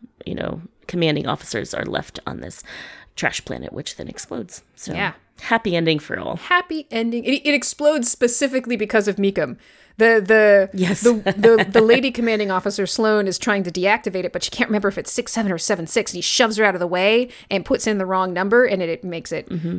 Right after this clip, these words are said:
Speaker 2: blow up, and so he
Speaker 1: He did it to them.
Speaker 2: he
Speaker 1: Yeah.
Speaker 2: does it to himself. He gets his own petard hoisted
Speaker 1: Yes,
Speaker 2: with a boom
Speaker 1: he
Speaker 2: boom.
Speaker 1: does.
Speaker 2: The, you know what? I just realized
Speaker 1: Mm-hmm.
Speaker 2: he
Speaker 1: Yes.
Speaker 2: blew up all the sentient snakes.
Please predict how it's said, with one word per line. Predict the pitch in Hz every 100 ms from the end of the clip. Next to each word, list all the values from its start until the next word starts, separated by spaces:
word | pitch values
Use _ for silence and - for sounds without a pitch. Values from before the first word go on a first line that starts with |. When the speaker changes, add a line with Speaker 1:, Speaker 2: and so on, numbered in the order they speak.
| 170 -
Speaker 2:
blow | 156 139
up, | 123 -
and | 160
so | 135 131
he | - - - _ _ _ _ _ _ _ _ _ _ _
Speaker 1:
He | _ -
did | 180 - -
it | -
to | -
them. | - 175
Speaker 2:
he | 185 196
Speaker 1:
Yeah. | 165
Speaker 2:
does | 170 160 156
it | -
to | 175
himself. | 147 - - - 170
He | 262
gets | 202 262 240 -
his | 208 190
own | 202 196
petard | 180 208 - - 190 180 165 170 - _ _
hoisted | 226 185 - 185 160 - -
Speaker 1:
Yes, | 175 - 71
Speaker 2:
with | 190 190
a |
boom | 175 196 185
Speaker 1:
he |
Speaker 2:
boom. | 175 170 156
Speaker 1:
does. | 151 110 185 185
Speaker 2:
The, | - - -
you | 262
know | 320 427
what? | 381 370 403 - -
I | 294 294
just | 311 -
realized | 294 330 370 415 453 -
Speaker 1:
Mm-hmm. | - _ _ _ _ _ _
Speaker 2:
he | 427
Speaker 1:
Yes. | -
Speaker 2:
blew | 494
up | 480
all | 453 453
the |
sentient | 440 440 453 480 480
snakes. | - 554 508 - -